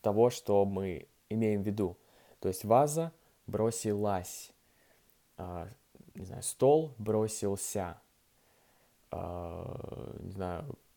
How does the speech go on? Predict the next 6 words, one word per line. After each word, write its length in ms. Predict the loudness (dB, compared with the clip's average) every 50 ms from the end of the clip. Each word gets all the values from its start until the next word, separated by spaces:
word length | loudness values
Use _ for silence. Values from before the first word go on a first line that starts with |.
| _ _ _ _ _ _
небо 420 | -2 0 2 2 2 2 2 0 0
бросилось, 1080 | 0 2 2 2 2 2 0 -2 -2 -2 0 0 0 -2 -4 -6 -8 -12 -18 -20 -20 _ _ _ _ _ _ _ _ _ _ _ _ _ _ _ _ _ _ _ _ _ _ _ -20 -10
книги 420 | -4 0 2 2 2 2 2 0 -2
бросились. 1080 | 0 0 2 2 2 2 2 -2 -4 -2 -2 0 0 -2 -2 -4 -6 -8 -14 -16 -16 -20 _ _ _ _ -4
То 120 | -2 0
есть 300 | 0 -2 -4 -8 -12 -6